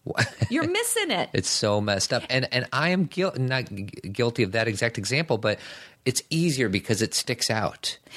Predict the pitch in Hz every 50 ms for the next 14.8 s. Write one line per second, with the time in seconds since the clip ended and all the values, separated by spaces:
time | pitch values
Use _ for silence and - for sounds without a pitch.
0 | - - - 214 220 202 180 233 233 - 302 277 - 262 262 240 254 226 220 196
1 | 196 190 180 196 175 - - 190 - - 165 156 160 156 - 214 226 226 240 302
2 | 349 359 359 277 180 151 156 165 156 160 160 156 151 - - 262 - - - -
3 | 208 226 226 233 233 - - 240 254 247 214 196 - 196 202 190 185 180 - 202
4 | 196 185 220 220 202 185 185 185 190 214 214 214 214 220 208 - - - - 226
5 | 185 - 165 - - 175 175 180 180 165 160 165 180 202 196 190 196 226 233 220
6 | 202 180 175 170 175 175 175 - - 175 175 - - 165 160 160 160 - 170 170
7 | 160 - - 147 147 147 160 170 180 190 175 175 170 170 160 - 160 139 - -
8 | - - 220 202 131 117 - - - - - - - 190 180 180 - 170 156 -
9 | - - - 294 277 285 285 277 269 269 277 - - 202 202 190 190 190 196 214
10 | 226 - - 160 156 - - - 175 190 196 196 180 - 180 156 143 - - -
11 | - - 226 226 269 302 339 339 - - 90 - - - - - 247 214 214 -
12 | 196 196 190 196 220 233 233 254 233 214 185 185 185 180 190 180 180 175 - -
13 | 180 165 156 156 - - - - - 165 131 - - 90 82 69 - 90 87 -
14 | - 90 87 87 85 82 85 - 196 - - 202 185 190 180 175